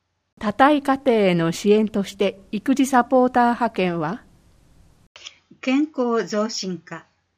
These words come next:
Speaker 2: 育児不安解消に今後の多胎出産や近隣の状況を踏まえ研究します。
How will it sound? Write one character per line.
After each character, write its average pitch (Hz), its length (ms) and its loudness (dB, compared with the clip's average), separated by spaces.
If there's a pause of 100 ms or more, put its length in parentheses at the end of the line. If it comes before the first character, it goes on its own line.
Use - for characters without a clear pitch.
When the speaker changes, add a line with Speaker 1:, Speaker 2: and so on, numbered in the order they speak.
(680)
Speaker 2:
育 254 300 -4
児 254 160 0
不 262 160 0
安 170 240 -6 (280)
解 226 260 -6
消 196 320 -4
に 180 260 -8 (180)
今 269 300 2
後 262 100 2
の 240 160 0
多 220 180 -4
胎 277 240 -2
出 262 240 -4
産 156 360 -8
や 156 180 -10 (420)
近 277 280 4
隣 262 160 2
の 240 160 0
状 240 240 2
況 233 300 0
を 240 40 -2
踏 240 140 -2
ま 233 160 -2
え - 180 -8
研 185 200 -8
究 185 360 -6
し - 180 -8
ま 170 140 -4
す。 - 320 -18